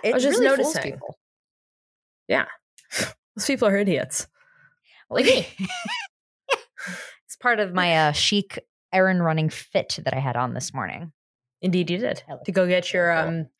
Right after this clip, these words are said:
Speaker 1: um, Jersey
Speaker 2: I looked
Speaker 1: deli
Speaker 2: really
Speaker 1: meats.
Speaker 2: cool at the vet. To go get my
Speaker 1: <laughs>
Speaker 2: bordel.
Speaker 1: Act three. Um, now Joey is finally at the front of the line. She can drop her class. See, like, we didn't need all this. Um, but after all that, it turns out that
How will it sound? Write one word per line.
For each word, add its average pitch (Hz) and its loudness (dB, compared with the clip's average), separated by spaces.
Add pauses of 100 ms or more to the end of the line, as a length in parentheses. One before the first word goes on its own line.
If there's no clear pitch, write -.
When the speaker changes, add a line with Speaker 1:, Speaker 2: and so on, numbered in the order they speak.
(140)
Speaker 1:
um, 160 -10
Jersey 185 2
Speaker 2:
I - 6
looked 202 4
Speaker 1:
deli 196 4
Speaker 2:
really 147 6
Speaker 1:
meats. 147 -8
Speaker 2:
cool 143 6
at 135 0
the 139 -4
vet. 131 0 (1040)
To - -14
go 180 -2
get 190 6
my 180 2
Speaker 1:
<laughs> - 0
Speaker 2:
bordel. 170 4 (2750)
Speaker 1:
Act 349 0
three. 339 2 (640)
Um, 214 2 (400)
now 330 4
Joey 311 2
is 285 0
finally 254 2
at 240 0
the 208 0
front 202 2
of 185 0
the 175 0
line. 156 2
She 180 -6
can 190 0
drop 196 2
her 185 0
class. 151 0
See, 196 0
like, 190 0
we 185 -2
didn't 160 -4
need 120 -4
all - -2
this. - -4 (400)
Um, 214 2
but 208 0
after 247 0
all 240 2
that, 214 4
it - -8
turns 214 0
out 196 2
that 180 2